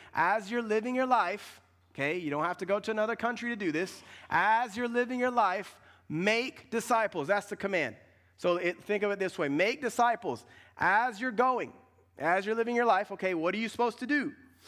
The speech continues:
It says, "Make disciples." This is forgotten in the church too a lot of times. "Of all nations." All kinds of people, not just people that look like you, act like you, smell like you, like the things you like. Our heart should beat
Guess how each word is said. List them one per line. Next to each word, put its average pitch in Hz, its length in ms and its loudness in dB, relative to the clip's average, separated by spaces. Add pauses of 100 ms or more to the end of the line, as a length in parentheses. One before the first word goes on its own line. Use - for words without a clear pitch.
(1120)
It 180 200 -2
says, 190 340 0 (260)
"Make 220 280 0
disciples." 226 440 0
This 185 200 -2
is 190 80 -10
forgotten 196 400 2
in 190 80 -4
the 185 80 -6
church 190 320 -4
too 185 200 -4
a - 20 0
lot 147 140 2
of 135 60 -8
times. 151 300 -2 (240)
"Of 240 120 0
all 277 280 2
nations." 254 720 -4 (480)
All 269 200 2
kinds 262 320 -2
of 247 80 -6
people, 202 220 -4
not 220 200 0
just 247 140 -12
people 247 220 -6
that 226 100 0
look 226 180 -2
like 220 220 -4
you, 220 140 -8
act 190 280 -2
like 214 220 -4
you, 214 220 -8 (100)
smell 196 340 -2
like 202 280 -4
you, 202 200 -6 (200)
like 175 240 0
the 196 80 -4
things 196 280 -4
you 190 80 -8
like. 165 260 0 (340)
Our 196 240 0
heart 240 480 -2
should 160 340 -6
beat 202 340 -6